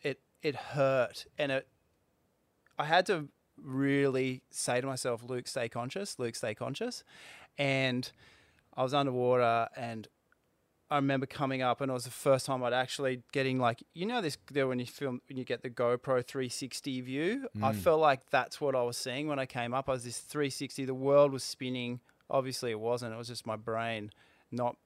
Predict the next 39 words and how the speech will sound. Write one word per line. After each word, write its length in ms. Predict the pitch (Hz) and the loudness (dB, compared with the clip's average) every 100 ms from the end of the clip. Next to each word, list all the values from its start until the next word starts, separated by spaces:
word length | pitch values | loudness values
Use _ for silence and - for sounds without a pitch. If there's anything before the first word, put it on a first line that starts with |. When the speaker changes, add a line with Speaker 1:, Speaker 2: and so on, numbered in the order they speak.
| _ | _
Speaker 1:
<laughs> 160 | _ | _
that 220 | 143 156 127 | -2 0 4
got 220 | 127 - | 4 4
rattled 420 | 117 117 120 113 | 2 2 0 -2
by 180 | 123 113 | 0 0
this 160 | 110 - | -2 -6
huge 180 | 127 120 | -8 -6
wave. 380 | 117 117 110 107 - - - - - | -2 0 0 -4 -12 -20 -20 -20 -14
And 460 | - 127 123 120 110 - _ _ _ _ _ - | -6 -2 -2 -4 -8 -14 _ _ _ _ _ -4
I 140 | 147 | 2
remember 300 | 143 143 135 135 | 2 2 0 -2
just 100 | - | -4
coming 200 | 135 135 | -2 -2
up 100 | 131 | -2
and 100 | 127 | -4
the 40 | |
ski 380 | - - 135 135 | -6 -4 -2 -2
coming 320 | - 131 131 | -2 -4 -2
up 260 | 123 120 - - _ | 0 2 0 -8 _
and 140 | 127 120 | -10 -2
grabbing 340 | 131 127 131 127 | 2 2 2 -4
me, 320 | 123 117 120 - | -4 -6 -10 -6
and 420 | 127 120 117 117 - _ _ _ _ - - _ _ _ _ _ | -2 -2 -4 -8 -12 _ _ _ _ -20 -20 _ _ _ _ _
fortunately 800 | - - 139 - 135 123 123 120 | -10 0 0 0 -4 -4 -2 -2
those 260 | 120 123 110 | 0 -2 0
guys 260 | 127 120 113 | 0 0 0
are 40 | |
so 280 | - 127 113 | 0 0 0
good 320 | 120 120 120 | 0 0 0
and 140 | 117 | -2
they 80 | 110 | -6
just 120 | 110 123 | -8 -6
yanked 360 | 127 123 120 | -2 -2 -2
me 140 | 131 113 | -6 -6
and 80 | - | -4
pulled 220 | 147 139 | -2 0
me 120 | 135 | 2
up. 320 | 123 110 110 - | 4 4 2 0
Like, 220 | 135 123 | 0 0